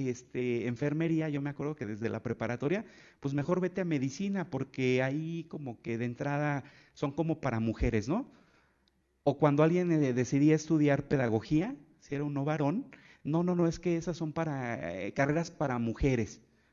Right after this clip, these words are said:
Tú no puedes estar ahí, vete mejor a derecho, vete a medicina, vete a arquitectura, ingeniería". Y entonces se dan cuenta cómo esta cuestión también va como muy marcada en relación a la cuestión productiva, y en esta forma también, este,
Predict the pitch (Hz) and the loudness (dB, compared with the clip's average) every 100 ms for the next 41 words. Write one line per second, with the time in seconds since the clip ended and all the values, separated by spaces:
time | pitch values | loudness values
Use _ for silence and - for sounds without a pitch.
0 | _ 156 160 165 160 143 - 131 135 123 | _ 0 0 2 0 0 -2 0 2 2
1 | 120 139 170 139 135 139 113 113 143 156 | 2 -2 -4 -4 -2 0 2 4 2 0
2 | - 175 180 185 - - - 139 143 131 | -2 -2 -2 -6 -18 -10 -4 -4 -2 -2
3 | 110 110 - 160 170 165 170 139 135 127 | -2 -4 -4 -6 -4 -4 -4 -6 -4 -6
4 | 113 - - - 156 160 160 156 135 117 | -6 -6 -6 0 2 2 0 -2 0 2
5 | 110 117 151 233 - - _ _ - _ | 2 2 2 0 -8 -20 _ _ -20 _
6 | 151 147 208 226 208 202 180 196 185 185 | -2 0 0 -2 0 -2 -2 -4 -2 -2
7 | 190 185 180 180 175 165 160 156 151 151 | -4 -4 -4 -2 -4 -2 -4 -4 -4 -4
8 | 143 135 120 143 151 156 156 151 139 233 | -4 -2 0 2 4 2 2 2 2 -2
9 | - - - _ 139 131 131 127 135 151 | -8 -20 -20 _ 0 2 4 4 2 0
10 | 165 156 147 147 - 143 - 151 156 156 | 2 0 0 -2 -2 -4 0 2 2 0
11 | 170 147 208 - - _ _ _ _ 156 | 0 2 0 -6 -20 _ _ _ _ -2
12 | 143 143 151 160 185 180 175 170 165 165 | 2 2 2 0 0 -2 2 2 4 -2
13 | 170 175 160 156 165 160 - 139 127 123 | -2 0 2 2 2 -2 -4 0 4 4
14 | 107 | 2